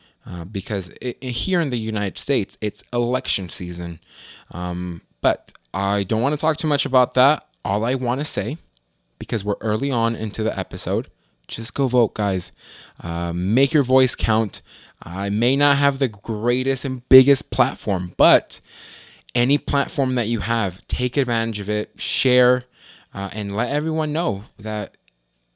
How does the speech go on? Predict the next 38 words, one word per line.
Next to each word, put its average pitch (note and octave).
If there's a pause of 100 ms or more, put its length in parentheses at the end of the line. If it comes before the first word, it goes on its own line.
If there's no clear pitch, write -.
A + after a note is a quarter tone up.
(440)
you G2
guys B2+
should A#2
go G#2
out G2
and F#2+
vote. F2+
There's G2+
other A#2
people, B2 (420)
uh, F#2
out G2
there G#2+
that G2
don't G2+
have G2+
that F#2+
ability F#2 (160)
to C#3
go D3
vote, D3
uh, - (560)
and, F#2+
uh, F2+ (380)
just G#2+
exercise A#2
your, G#2+
your, G2+ (440)
your C3
right G2+
to B2
vote. B2+ (420)
Other A#2+
than C#3
that, D3
thank C3+
you C3+
guys. D3